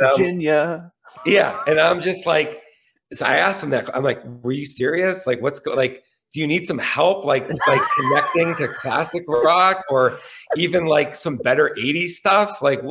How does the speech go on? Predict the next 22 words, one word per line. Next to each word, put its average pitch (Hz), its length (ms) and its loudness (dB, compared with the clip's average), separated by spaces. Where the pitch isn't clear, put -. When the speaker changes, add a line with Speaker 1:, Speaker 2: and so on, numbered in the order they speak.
Speaker 1:
like, 143 220 2
what 156 200 2
is 180 200 -2
the, 165 140 0
<laughs> - 280 -12
what - 180 0
is 196 200 -2
your 151 180 -2
problem, 196 720 0
dude?" - 180 -4
And 147 400 2
I 147 140 2
just, - 360 -2
the, 151 160 0
the 139 80 -10
guy 156 340 0
is 170 220 2
so 180 300 2
enveloped 131 880 -2
in 131 220 0
football 101 800 -6
that 123 480 0